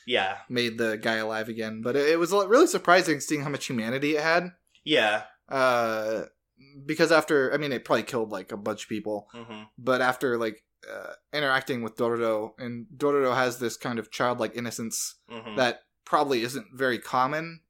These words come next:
Speaker 2: in the
Speaker 1: Mm-hmm.
Speaker 2: world, because there's a lot of shitty stuff happening, war
Speaker 1: Yeah.
Speaker 2: and all that stuff.
Speaker 1: And given Dororo's background, it's just even more surprising, 'cause Dororo,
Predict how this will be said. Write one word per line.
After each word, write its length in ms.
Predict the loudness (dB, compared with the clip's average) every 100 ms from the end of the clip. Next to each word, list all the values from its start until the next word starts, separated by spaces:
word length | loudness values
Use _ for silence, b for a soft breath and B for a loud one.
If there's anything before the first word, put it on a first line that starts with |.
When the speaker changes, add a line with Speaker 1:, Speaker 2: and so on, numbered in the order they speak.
| -14
Speaker 2:
in 200 | -10 -4
the 60 | -2
Speaker 1:
Mm-hmm. 80 |
Speaker 2:
world, 420 | 0 0 -2 -4 -10
because 260 | -12 -6 -6
there's 140 | -6
a 40 | -4
lot 140 | -4
of 60 | -4
shitty 280 | -4 -4 -4
stuff 240 | -4 0
happening, 480 | 0 0 -4 -8 -8
war 180 | -4 0
Speaker 1:
Yeah. 100 | 0
Speaker 2:
and 100 | 0
all 100 | -2
that 200 | -2 -4
stuff. 340 | 0 0 0 -6 B B -4
Speaker 1:
And 140 | 4
given 280 | 6 4 2
Dororo's 480 | 2 2 2 0 -2
background, 600 | 0 0 0 -4 -4 -4
it's 260 | -10 -12 -6
just 260 | -4 -4
even 220 | -8 -8 -6
more 220 | -4 -4
surprising, 680 | -6 -8 -8 -6 -8 -12
'cause 200 | -8 -8
Dororo, 640 | -2 0 0 2 2 0